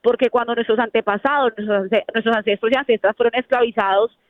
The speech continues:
lo primero que les quitaron fue su ropa, les alisaron su cabello con soda cáustica, les quemaron la piel con hierros calientes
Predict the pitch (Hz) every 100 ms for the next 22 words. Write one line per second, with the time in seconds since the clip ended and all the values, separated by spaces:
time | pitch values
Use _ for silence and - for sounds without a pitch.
0 | _ _ - 262 247 240 226 277 269 294
1 | 226 214 254 262 254 254 269 254 254 247
2 | 240 220 196 202 254 254 240 202 196 254
3 | 254 208 196 269 277 254 262 220 214 -
4 | 226 - 208 226 247 - 202 - 220 233
5 | 233 247 240 196 269 294 - 240